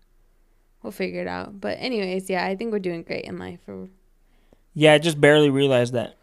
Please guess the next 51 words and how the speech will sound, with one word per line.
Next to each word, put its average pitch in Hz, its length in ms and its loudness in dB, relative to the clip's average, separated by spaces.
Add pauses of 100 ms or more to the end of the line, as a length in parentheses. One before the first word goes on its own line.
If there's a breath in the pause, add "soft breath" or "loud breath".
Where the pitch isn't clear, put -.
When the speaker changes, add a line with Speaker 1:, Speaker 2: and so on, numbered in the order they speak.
Speaker 1:
<laughs> 247 840 -2 (440 loud breath)
Hey. 226 840 2
Speaker 2:
I 175 100 8
just 190 140 2
thought 226 160 10
I, 202 280 8
I 175 80 8
just 262 180 6
Speaker 1:
Mood - 40 4
Speaker 2:
thought 302 180 8
Speaker 1:
change. 220 560 0 (140)
Speaker 2:
Yeah, 190 220 10
I 160 80 8
just, 165 180 0
like, 175 240 6
you 175 80 0
know, 160 180 6
reflected 147 640 0
finally. 117 540 -4 (180)
You 147 120 -2
know 147 80 4
what 147 60 6
I 151 40 6
Speaker 1:
Yeah. 151 40 4
Speaker 2:
mean? 151 180 6
I 143 60 6
hadn't 165 280 6
done 156 220 4
any 151 140 2
reflection. 139 600 -2
I 139 40 2
hadn't 151 260 2
looked 143 340 -2 (240)
<clears throat> 214 300 -8
how 151 240 2
far 143 300 4
I've 135 180 2
gone. 123 340 0
You 139 80 -4
know, 139 100 0
I 139 100 2
was 170 120 0
just 143 140 -4
working, 135 400 2
working, 135 300 0
working, 135 340 -2
working, 139 300 0
working, 139 280 -2
Speaker 1:
Yeah. 143 60 0
Speaker 2:
working, 143 260 2
working. 156 380 0